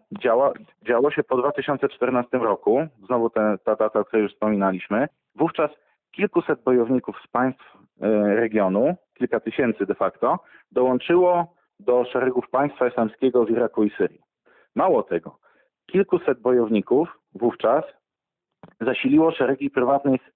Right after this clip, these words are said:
firm militarnych rosyjskich, które prowadziły swoje działania zarówno na Ukrainie, jak i na Bliskim Wschodzie, w Syrii, w Libii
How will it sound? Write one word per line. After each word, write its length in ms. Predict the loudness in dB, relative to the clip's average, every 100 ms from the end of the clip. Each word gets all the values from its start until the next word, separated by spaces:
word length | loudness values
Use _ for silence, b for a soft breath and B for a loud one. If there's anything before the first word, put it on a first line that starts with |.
| _
firm 240 | -2 0 0
militarnych 720 | 0 0 0 0 0 0 0 -2 _ _ _
rosyjskich, 720 | -2 -2 0 0 -2 -4 -6 -6
które 300 | -2 0 0
prowadziły 480 | 0 0 0 0
swoje 220 | 0 0 2
działania 360 | 2 2 0 0
zarówno 280 | 0 2
na 100 | 2
Ukrainie, 380 | 0 0 0 2
jak 160 | 0 -2
i 40 |
na 100 | -6
Bliskim 340 | -6 -10 -18 -10
Wschodzie, 340 | -4 -2 -2
w 60 | -4
Syrii, 300 | -8 -8 -8
w 60 |
Libii 260 | -8 -6